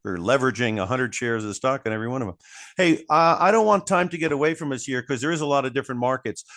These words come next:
Uh, we looked at the stock market, so we get the idea it's under pressure, and we get the idea that obviously it has maybe a little bit more to go on the downside, but it also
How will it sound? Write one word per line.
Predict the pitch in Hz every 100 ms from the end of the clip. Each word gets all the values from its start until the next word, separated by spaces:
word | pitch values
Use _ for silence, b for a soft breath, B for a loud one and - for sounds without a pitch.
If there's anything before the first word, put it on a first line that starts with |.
| B
Uh, | 117 120 113
we | 131 139 139
looked | 139 165 180
at | 165
the | 165
stock | - 143 135
market, | 135 127 120 127 -
so | 123
we | 127
get | 143 151
the | 151
idea | 143 135 143
it's | 147
under | 139 139
pressure, | - 123 117 123 117 b b -
and | 120 120
we | 120
get | 135 139
the | 143
idea | 131 123 131 131 123
that | 120 117 -
obviously | 127 123 127 120 131 131 117
it |
has | 123 117 110
maybe | 123 117
a | 113
little | 123 127
bit | 127
more | 123 123 123
to |
go | 120 123
on |
the | 120
downside, | 113 120 127 120 135 127 123 120 B B
but | 131
it | 127 123
also | 131 135 147 131 123